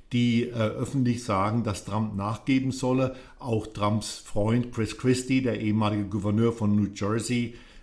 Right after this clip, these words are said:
äh, redet dem Präsidenten ins Gewissen. Aber die, äh, Großteil der Mitarbeiter im Weißen Haus und auch die Familie stärkt dem Präsidenten den Rücken und gibt Durchhalteparolen aus.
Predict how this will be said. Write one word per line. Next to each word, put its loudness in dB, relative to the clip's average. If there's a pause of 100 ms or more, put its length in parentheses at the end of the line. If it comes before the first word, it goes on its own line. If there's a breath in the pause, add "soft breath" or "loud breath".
äh, -6
redet 4
dem 0
Präsidenten 0
ins 0
Gewissen. -2
Aber -2 (480 loud breath)
die, 4
äh, 0
Großteil 0 (300 loud breath)
der 2
Mitarbeiter 2
im 0
Weißen 0
Haus 0
und 0
auch -4
die 0
Familie 2 (220 loud breath)
stärkt -2
dem 2
Präsidenten -4
den 2
Rücken 0
und 0
gibt -2
Durchhalteparolen 0
aus. -14